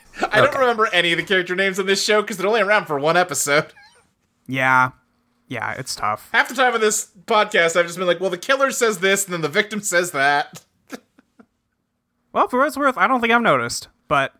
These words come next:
Speaker 2: All right.
Speaker 1: um, they say Williamson so much in this episode, it's
Speaker 2: Yeah,
Speaker 1: hard
Speaker 2: this,
Speaker 1: not to
Speaker 2: this
Speaker 1: get
Speaker 2: one
Speaker 1: it
Speaker 2: they
Speaker 1: to
Speaker 2: stuck
Speaker 1: stick.
Speaker 2: with me more.
Speaker 3: Yeah.
Speaker 2: They're also written down a lot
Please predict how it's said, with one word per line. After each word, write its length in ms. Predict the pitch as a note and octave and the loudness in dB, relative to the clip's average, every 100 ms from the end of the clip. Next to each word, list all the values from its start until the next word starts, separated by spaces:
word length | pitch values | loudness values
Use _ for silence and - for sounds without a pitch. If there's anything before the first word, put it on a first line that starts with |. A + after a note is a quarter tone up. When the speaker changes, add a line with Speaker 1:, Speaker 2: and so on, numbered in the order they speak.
| - | -6
Speaker 2:
All 160 | C3 | -2
right. 200 | A#2 A2+ | 0 0
Speaker 1:
um, 400 | D#3+ E3 C#3+ C3+ E3+ | 2 4 2 0 0
they 160 | A#3 | 0
say 180 | B3+ F4+ | 2 2
Williamson 540 | G3+ G3+ G#3 F#3 F3+ | 2 2 2 -2 -4
so 240 | D#3+ - F3+ | -4 -2 0
much 260 | D3+ C#3 | 0 -2
in 60 | C3+ | -6
this 160 | B2 C3 | -8 -8
episode, 360 | C3 C3 C3 | -6 -8 -6
it's 80 | B2+ | 2
Speaker 2:
Yeah, 80 | C4 | 4
Speaker 1:
hard 100 | B3 | 4
Speaker 2:
this, 100 | D#4 | 2
Speaker 1:
not 100 | A3+ | 0
to 40 | A#3 | 0
Speaker 2:
this 100 | D#4 | -4
Speaker 1:
get 80 | E4+ | 0
Speaker 2:
one 80 | |
Speaker 1:
it 40 | C#4+ | 2
Speaker 2:
they 40 | |
Speaker 1:
to 40 | A#3 | 2
Speaker 2:
stuck 220 | - C#3+ | 4 0
Speaker 1:
stick. 40 | B2 | 0
Speaker 2:
with 120 | G2+ | -8
me 100 | G#2+ | -2
more. 80 | G#2 | 2
Speaker 3:
Yeah. 180 | A#2 A2+ - | 2 0 -2
Speaker 2:
They're 120 | G#3 | 0
also 200 | B3 C4 | 2 2
written 300 | G3 G#3+ E3 | 2 0 -2
down 300 | D#3+ C3+ A#2+ | 0 0 0
a 80 | G#2 | -4
lot 360 | G2 G2+ G#2+ | -4 -4 -6